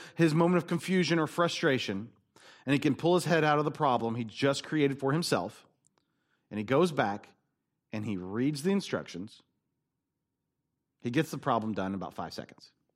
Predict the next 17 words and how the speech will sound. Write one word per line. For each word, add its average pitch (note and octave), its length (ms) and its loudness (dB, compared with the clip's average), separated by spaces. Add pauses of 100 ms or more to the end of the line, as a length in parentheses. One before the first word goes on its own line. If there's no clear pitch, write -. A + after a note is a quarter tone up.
(440)
Whoop, - 320 0
done. D2 160 -10 (480)
Got E2 220 -6
it. D2+ 80 -16 (120)
Nailed F2 300 -10
it. D2+ 140 -14 (420)
Drew G2+ 140 -6
my F2+ 80 -8
picture. F2 420 -12 (800)
Wrote G#2+ 180 -4
my F#2 140 -10
sentence. - 560 -10 (120)
I'm F#2 120 -14
done. C#2+ 240 -8 (1900)
Here's B2 200 -2
the G#2 60 -12
point. A2 340 -6